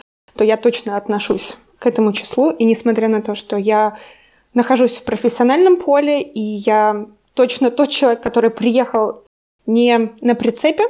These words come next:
как вы говорили в прошлый раз, а приехала сама по собственной воле. И как Инна в прошлый раз говорила про своего мужа, это он талантливый,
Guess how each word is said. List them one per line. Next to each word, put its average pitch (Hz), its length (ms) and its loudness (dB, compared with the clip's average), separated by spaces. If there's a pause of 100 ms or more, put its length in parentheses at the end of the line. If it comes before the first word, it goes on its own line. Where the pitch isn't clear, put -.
(140)
как 302 180 -6
вы 302 80 0
говорили 269 380 0
в 233 40 -6
прошлый 254 360 -2
раз, 240 240 -2
а - 140 -14
приехала 226 480 -2
сама 240 380 0
по 294 120 0
собственной 233 540 -2
воле. 311 420 2 (520)
И 226 60 -6
как 233 220 -2
Инна 262 200 4
в - 40 -8
прошлый 240 300 0
раз 233 100 2
говорила 233 400 2
про 226 140 -4
своего 233 320 2
мужа, 233 440 4 (280)
это 226 180 0
он 262 260 4
талантливый, 240 840 0